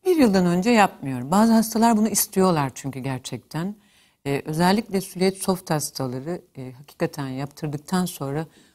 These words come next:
bu işlemi tekrar etmek istiyor. Çünkü sadece,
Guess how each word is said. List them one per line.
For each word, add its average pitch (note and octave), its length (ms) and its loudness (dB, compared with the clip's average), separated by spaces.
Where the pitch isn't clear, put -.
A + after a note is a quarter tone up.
bu G3 140 4
işlemi D#3+ 320 0
tekrar D3+ 440 -2
etmek C#3+ 300 -8
istiyor. C3 320 -12
Çünkü G3+ 160 -12
sadece, B3 640 0